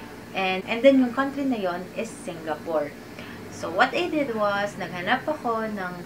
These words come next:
um, airline na nagkikater from Bangkok, Thailand to Singapore. And ang nahanap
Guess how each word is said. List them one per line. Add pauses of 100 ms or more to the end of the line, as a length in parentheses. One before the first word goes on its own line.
(460)
um,
airline
na
nagkikater (160)
from
Bangkok,
Thailand (160)
to
Singapore.
And
ang
nahanap